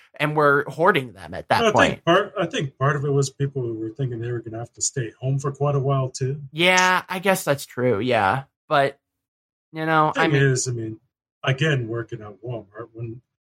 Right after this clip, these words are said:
Speaker 2: one thing that happened is Walmart became everyone's, uh, one socializing place.
Speaker 1: Yeah. <laughs> Yeah, that's true. Yeah, because you couldn't really, e-, especially in those first couple months of the pandemic, you really couldn't go anywhere else,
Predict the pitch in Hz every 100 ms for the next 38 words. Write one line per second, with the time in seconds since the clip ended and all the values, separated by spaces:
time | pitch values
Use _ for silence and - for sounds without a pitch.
0 | _ 131 139 127 113 110 104 117 - 120
1 | 110 - - 123 117 113 117 - 117 123
2 | 117 107 110 117 123 113 117 113 - -
3 | 113 104 _ 127 127 127 - 143 156 -
4 | 98 98 - _ _ - - - - _
5 | _ _ 135 139 143 160 160 131 110 -
6 | - _ _ _ - 147 254 190 185 -
7 | - 196 175 143 175 147 151 185 165 180
8 | 294 277 262 214 160 160 170 180 170 202
9 | 202 262 214 165 135 - 156 160 - 170
10 | 156 127 127 160 160 165 180 170 175 175
11 | 180 180 156 151 247 240 190 190 143 147
12 | 185 139 135 135 131 120 151 131 - -
13 | -